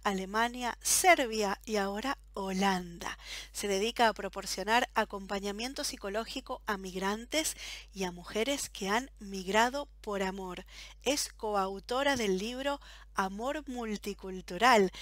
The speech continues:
que ha salido a la venta el último San Valentín, el último catorce de febrero,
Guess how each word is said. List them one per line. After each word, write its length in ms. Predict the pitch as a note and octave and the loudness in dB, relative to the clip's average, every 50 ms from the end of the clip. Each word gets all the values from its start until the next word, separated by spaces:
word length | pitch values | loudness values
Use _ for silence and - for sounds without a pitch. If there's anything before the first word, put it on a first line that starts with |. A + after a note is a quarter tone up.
| - - - - - | -14 -14 -14 -10 -2
que 160 | - G#3+ A3 | 2 4 4
ha 80 | B3 | 4
salido 400 | B3 - - A#3+ A3+ A3 A3 A3 | 4 2 0 0 0 0 0 2
a 40 | A3 | 2
la 120 | G3+ F#3+ F#3 | 2 2 0
venta 480 | F#3+ G#3 A3 A#3 B3 - - C4+ C4+ - - - - - - | 0 -2 -2 -4 -4 2 2 2 2 2 -4 -14 -20 -8 -2
el 180 | - G3+ F#3+ G3+ | 0 0 0 0
último 560 | A#3 C4 C4+ C#4 - - C#4+ C#4 C#4+ D4 - | -2 -2 -4 -4 -4 -4 -6 -4 -4 -4 -4
San 260 | - - - G#3+ G3+ G3+ | -4 -4 -4 -4 -4 -4
Valentín, 500 | F#3+ F#3+ F#3+ F#3+ G3 G#3 D#4 E4 E4+ E4+ | -4 -4 -4 -4 -4 -2 0 0 2 2
el 100 | C#4 A#3+ | 0 -2
último 300 | A#3 A#3 - A3 G#3 G3+ | -2 -2 -4 -4 -6 -4
catorce 400 | - F#3+ - - F3+ - - F#3+ | -6 -6 -6 -6 -10 -8 -8 -8
de 60 | F3 | -8
febrero, 440 | - - F#3 G3 A#3+ C#4 D4+ D#4 D4+ | -8 -8 -4 0 0 2 2 0 -4